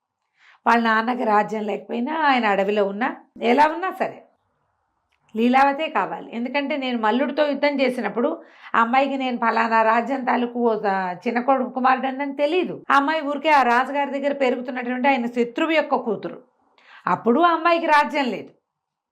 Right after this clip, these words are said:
రాజ్యం ఉన్నది ఎవరికి? మాలతికి. లీలావతికి ఏం లేదు, రాజుగారి పెంపుడు కూతురు.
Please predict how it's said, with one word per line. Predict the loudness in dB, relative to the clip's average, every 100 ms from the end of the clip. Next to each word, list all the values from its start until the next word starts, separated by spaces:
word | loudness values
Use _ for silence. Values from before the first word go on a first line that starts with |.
| _ _ -4
రాజ్యం | 2 2 2 -4
ఉన్నది | -4 -2
ఎవరికి? | -2 -2 -4
మాలతికి. | -2 2 2 2 -6 -18 _ _ _ _ _ _ _ _ _ _ -6
లీలావతికి | 0 2 2 0 -2 -4
ఏం | -2
లేదు, | -4 -6 -8 -14 _ _ _ _ 0
రాజుగారి | 0 2 0
పెంపుడు | 0 -4 -4
కూతురు. | -4 -6 -6 -12